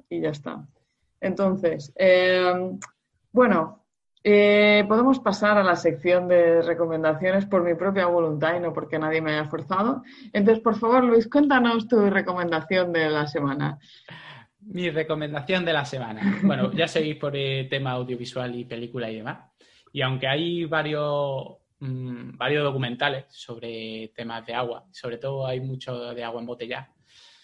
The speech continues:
Speaker 2: Eh, hay uno que no es por en sí el documental entero,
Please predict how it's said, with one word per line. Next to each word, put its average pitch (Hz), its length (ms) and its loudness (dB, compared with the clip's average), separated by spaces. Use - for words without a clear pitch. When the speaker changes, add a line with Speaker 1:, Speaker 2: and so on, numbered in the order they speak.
Speaker 2:
Eh, 135 400 0
hay 156 200 2
uno 180 260 -2
que 139 460 0
no 139 320 -4
es 175 280 2
por 160 280 -2
en 151 100 -6
sí 139 160 -12
el 147 120 -4
documental 139 760 -6
entero, 139 440 -6